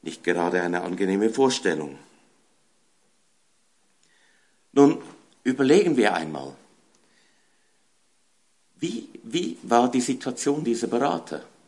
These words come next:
Gestern war ihre Welt noch in Ordnung. Sie hatten eine super Anstellung, sie waren Berater beim höchsten König der damaligen Zeit.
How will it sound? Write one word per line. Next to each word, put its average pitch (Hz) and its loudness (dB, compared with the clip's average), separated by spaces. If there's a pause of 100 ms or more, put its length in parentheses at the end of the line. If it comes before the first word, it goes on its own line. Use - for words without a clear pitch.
(440)
Gestern 98 0
war 104 2
ihre 107 0
Welt 90 -4
noch 110 -8
in 143 0
Ordnung. 76 -8 (200)
Sie - -4
hatten - -6
eine 85 -2
super - -4
Anstellung, 123 -4
sie 92 -6
waren 87 0
Berater 90 -2 (440)
beim 80 -2 (200)
höchsten - 0
König 104 2
der 95 0
damaligen 90 0
Zeit. 110 -2